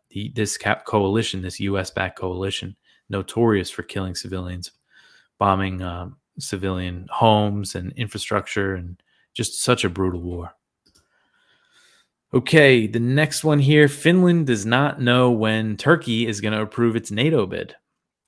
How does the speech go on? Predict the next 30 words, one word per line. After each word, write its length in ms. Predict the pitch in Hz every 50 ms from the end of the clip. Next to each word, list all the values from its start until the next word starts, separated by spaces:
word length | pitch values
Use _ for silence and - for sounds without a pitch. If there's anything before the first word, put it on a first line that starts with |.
| - -
So 120 | - 131
Finland's 400 | 120 - 135 135 135 135 127 -
foreign 280 | - - 120 117 117 113
minister 600 | 120 127 131 127 - - 117 113 113 110 110 110
said 320 | - - - 110 107 104
on 220 | 104 101 101 101
Thursday 500 | - - 120 123 127 117 107 - 107 104
he 160 | 101 95 113 110
was 140 | 104 95
in 140 | 98 95 95
Washington. 580 | 98 107 110 110 - - 113 101 - 113 107 101
He 100 | 95 101
met 200 | 98 98 104 107
with 200 | 101 - - _ _ _ -
Blinken. 500 | 120 135 135 131 - 123 107 101 101 - _ _ - - - _ _ _ _ _ _ _
He 100 | - 117
said 220 | - - 131 120
that 160 | 120 113 107
while 180 | 107 117 120 113
there's 200 | 113 113 104 -
been 240 | - 127 120 120 113
progress 600 | - - 117 117 117 120 117 117 113 110 107 -
on 180 | 98 107 104 98
alleviating 760 | 98 98 107 117 120 113 117 110 107 104 104 101 104 101 95
Turkey's 420 | - - 110 107 - - 104 95
concerns 640 | - - 92 87 - - - 104 104 104 104 101 -
on 160 | 85 98 92
Finland 480 | 87 - - 110 107 104 104 104 104 104
and 160 | 104 98 92
Sweden 520 | - - - 104 104 101 101 98 95 90